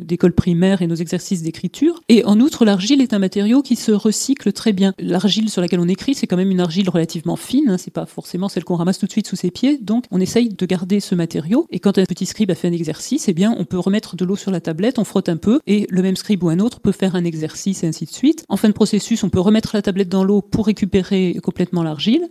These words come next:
Et puis, autre recyclage possible, ces tablettes, je, je regrette de pas pouvoir vous en montrer, mais enfin, il y en a dans les, dans les grands musées vous, ou dans les livres. Euh, allez voir les livres, il y en a sûrement <laughs> ici. Ça a la forme, en fait, de petites plaques d'argile, donc quasiment de petites briques.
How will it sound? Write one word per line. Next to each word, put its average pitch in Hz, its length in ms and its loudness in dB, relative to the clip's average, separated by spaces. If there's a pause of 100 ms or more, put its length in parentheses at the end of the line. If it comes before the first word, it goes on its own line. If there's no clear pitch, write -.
Et 226 80 6
puis, 254 420 4
autre 247 300 4
recyclage 214 540 2
possible, 214 520 2
ces 208 160 -2
tablettes, 202 600 2
je, 170 160 -4
je - 40 -16
regrette 196 220 0
de 185 60 -4
pas 196 120 2
pouvoir 190 200 2
vous 175 180 -6
en 185 60 2
montrer, 190 340 2
mais 185 60 0
enfin, 165 180 -6
il 180 40 0
y 175 40 -2
en 170 80 0
a 180 100 -2
dans 160 140 -6
les, 170 240 -6
dans 180 140 -2
les 175 100 -4
grands 170 180 -2
musées 175 360 2
vous, 170 160 -8 (160)
ou 165 80 -6
dans 165 100 -2
les 170 140 2
livres. 170 420 0
Euh, - 140 -10
allez 180 160 -4
voir 190 120 2
les 185 80 0
livres, 175 300 -6
il 175 60 -6
y - 20 -2
en 175 60 -2
a - 20 0
sûrement 175 360 -4
<laughs> - 40 -20
ici. - 420 2
Ça 220 100 -2
a - 20 2
la 214 100 0
forme, 277 380 0
en - 20 -2
fait, 262 240 -2
de 185 80 -4
petites 196 320 -6
plaques 233 220 0
d'argile, 226 400 2
donc 190 160 2
quasiment 220 340 4
de 208 100 4
petites 190 360 -4
briques. 247 340 0